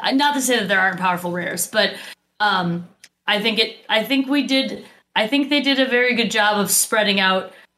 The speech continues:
um, some of that power level rather than just, you know, shoving Urza and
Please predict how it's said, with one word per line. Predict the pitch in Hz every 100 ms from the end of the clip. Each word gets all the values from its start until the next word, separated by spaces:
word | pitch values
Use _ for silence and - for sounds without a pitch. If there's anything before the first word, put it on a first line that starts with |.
| _ _
um, | 180 180 170 165 160 - _ _ _ _
some | - 233
of | 202
that | 190 175
power | 185 185
level | 180 175 180
rather | 175 180 180
than | 180
just, | 175 175 -
you | 190
know, | 175
shoving | 175 202 185 180 175
Urza | - 202 185 185 170 165 -
and | 180 180 170 170 -